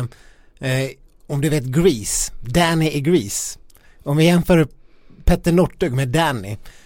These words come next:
så var ju Emil Iversen den här, eh, andra, killen nummer två i gänget. Vad nu han hette i Grease, det vet jag inte, men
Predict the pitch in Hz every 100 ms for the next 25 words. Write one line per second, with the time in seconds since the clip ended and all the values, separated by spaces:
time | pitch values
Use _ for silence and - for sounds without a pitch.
0 | - - 156 131 135 131 127 123 120 123
1 | 135 131 135 170 175 147 123 113 117 117
2 | 120 117 113 113 110 - - - 151 135
3 | 127 143 131 123 131 156 160 170 151 196
4 | 156 165 151 147 - 202 110 104 113 98
5 | - - - - - - - - - 131
6 | 127 135 147 123 - - 110 - - 143
7 | - 139 - 117 135 - - 127